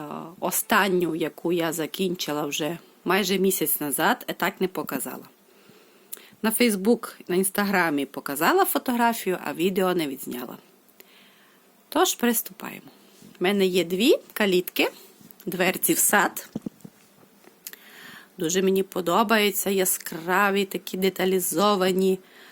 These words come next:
Е, це була перша робота, відшилася,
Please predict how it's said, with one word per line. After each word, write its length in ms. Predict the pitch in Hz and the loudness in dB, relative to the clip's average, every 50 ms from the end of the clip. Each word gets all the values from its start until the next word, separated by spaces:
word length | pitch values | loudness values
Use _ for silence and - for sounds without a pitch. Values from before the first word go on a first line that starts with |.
| - - - - _ - - _ - - | -20 -20 -20 -20 _ -20 -20 _ -12 -8
Е, 340 | 175 180 180 180 180 175 165 - - - - - - - - - - | -6 -6 -4 -4 -6 -6 -8 -12 -18 -20 -20 -20 -20 -20 -20 -18 -10
це 200 | - - - 175 | -6 -2 -2 -2
була 220 | - 147 139 127 117 | 0 -2 -2 -2 -4
перша 480 | - - 123 113 - - - - 220 | -4 -4 -4 -2 -2 -2 0 0 0
робота, 500 | 214 220 208 214 233 233 - - 330 370 359 - - | 0 0 2 2 2 2 2 2 0 0 -2 -2 -4
відшилася, 680 | 285 - - - 311 302 302 311 302 - - 311 320 | -4 -2 0 2 2 2 2 2 2 0 0 0 0